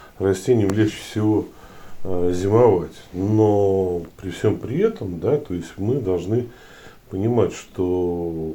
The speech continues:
осенью мы, м, очень, так сказать, озаботились о наших растениях, и многие из этих растений, а, дополнительно накрыты, поэтому, конечно же, температурный режим, а, он несколько теплее, чем обычно, да, и когда всё это дело начнёт оттаивать,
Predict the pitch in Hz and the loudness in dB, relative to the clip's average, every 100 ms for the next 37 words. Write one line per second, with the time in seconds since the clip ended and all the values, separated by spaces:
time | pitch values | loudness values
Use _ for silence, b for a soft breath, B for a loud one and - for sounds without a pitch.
0 | - 110 175 180 139 98 90 85 87 95 | -4 0 0 0 -2 0 -2 -4 -4 -2
1 | 101 95 92 87 B B B B B - | 0 0 -2 -4 B B B B B -20
2 | - 85 85 85 87 85 92 - 92 90 | -12 -8 -6 -4 -4 -4 -4 -6 -8 -6
3 | 87 80 - 85 - - 87 90 80 90 | -6 -8 -10 -12 -10 -8 -6 -6 -6 -4
4 | 95 92 117 165 120 95 82 92 92 85 | -4 0 2 2 2 -4 -4 -4 -4 -4
5 | - 87 92 - - 90 82 76 - 90 | -8 -6 -6 -6 -6 -6 -6 -10 -12 -10
6 | 90 85 90 101 90 92 92 82 - 95 | -8 -6 -6 -6 -6 -6 -6 -8 -8 -6
7 | 92 - 95 87 80 B B B B B | -8 -8 -8 -8 -10 B B B B B
8 | B B - 92 85 87 - 104 101 - | B B -8 -6 -6 -6 -4 -2 -2 -4
9 | 90 90 95 131 202 202 - 95 120 - | -4 -4 -2 -2 -2 -6 -4 -2 -2 -6
10 | 95 - 87 104 - 90 82 90 87 95 | -12 -8 -4 -4 -6 -8 -8 -10 -8 -8
11 | 95 92 87 87 90 95 143 190 196 B | -6 -6 -6 -6 -6 -4 -2 -2 -4 B
12 | B B B B - 98 95 90 87 87 | B B B B -12 -6 -4 -4 -4 -4
13 | 95 98 - - 95 98 92 92 - 131 | -2 -4 -6 -10 -8 -4 -4 -4 -4 0
14 | 151 156 165 160 - 110 107 143 131 98 | 0 0 -2 -4 -4 -2 0 2 2 0
15 | 95 92 82 - 90 95 85 - 87 85 | -2 -4 -6 -6 -4 -2 -4 -6 -10 -8
16 | 87 95 85 85 80 90 85 85 - 170 | -6 -6 -4 -8 -8 -12 -10 -10 -6 -2
17 | 175 147 110 | 0 -2 -4